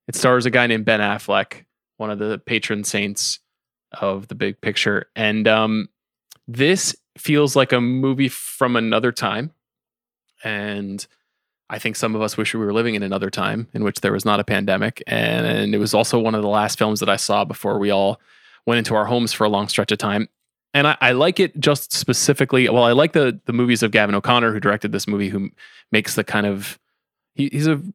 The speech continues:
master of the male weepy, usually with a sports bent. Um, I like just Affleck taking on roles like this that are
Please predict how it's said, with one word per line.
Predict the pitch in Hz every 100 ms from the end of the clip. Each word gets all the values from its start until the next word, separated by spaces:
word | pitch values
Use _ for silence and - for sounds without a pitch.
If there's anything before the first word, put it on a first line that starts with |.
| _
master | 156 170 165 156
of | 131
the | 120
male | 120 120 117
weepy, | 110 110 123
usually | 110 107 110 107
with | 104 101
a |
sports | 98 - 110 113 -
bent. | 131 143 151 - _ _ -
Um, | 104 101 98 98 92 _ _ _ _ _ _ _
I | 117
like | 123 143 160 -
just | 147 -
Affleck | 131 120 - 123 -
taking | 117 113 113
on | 107 98
roles | 98 110
like | 131 127
this | 143 143
that | - 104
are | 90 104 104 101